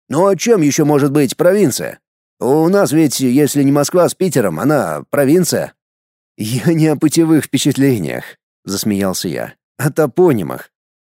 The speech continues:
Судя по всему, Лазарчук с Успенским в Грязовце не бывали,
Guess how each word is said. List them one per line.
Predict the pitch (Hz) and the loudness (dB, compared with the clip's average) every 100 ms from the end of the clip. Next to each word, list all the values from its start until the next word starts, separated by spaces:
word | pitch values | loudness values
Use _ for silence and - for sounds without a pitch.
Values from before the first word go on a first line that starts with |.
| _ | _
Судя | - 170 160 | -2 2 2
по | 143 | 0
всему, | 131 170 190 208 104 73 | 0 2 2 2 0 -2
Лазарчук | 98 131 175 165 208 170 | -2 0 0 -2 -2 -2
с | 135 | -4
Успенским | - 190 185 - 80 71 | -4 -2 0 -2 -8 -10
в | 82 | -4
Грязовце | 127 143 147 - 190 175 | -2 0 0 -2 0 0
не | 175 | 2
бывали, | 175 160 160 80 58 | 0 2 0 -2 -8